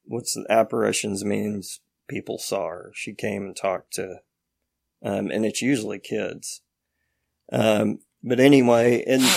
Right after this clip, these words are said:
to be an approved apparition, it's not like three or four people said, "Oh yeah, I saw it. Okay, yeah, it's approved." It, like, takes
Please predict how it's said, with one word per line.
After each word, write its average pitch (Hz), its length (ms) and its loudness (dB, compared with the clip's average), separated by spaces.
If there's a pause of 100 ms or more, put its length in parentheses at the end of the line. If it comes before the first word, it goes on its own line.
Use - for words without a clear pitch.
(160)
to 143 140 2
be 143 140 6
an 165 100 8
approved 139 420 4
apparition, 110 960 2
it's 110 240 -4
not 120 260 2
like 110 400 4 (640)
three 127 200 2
or 107 40 4
four 117 280 0
people 110 360 -4
said, 110 280 -4
"Oh 123 100 0
yeah, 120 240 -2
I 107 120 0
saw 107 420 -2
it. 101 160 -4 (240)
Okay, 101 340 -8
yeah, 101 200 -8
it's - 120 -14
approved." 101 500 -8
It, 139 220 2
like, 117 300 2
takes - 560 -2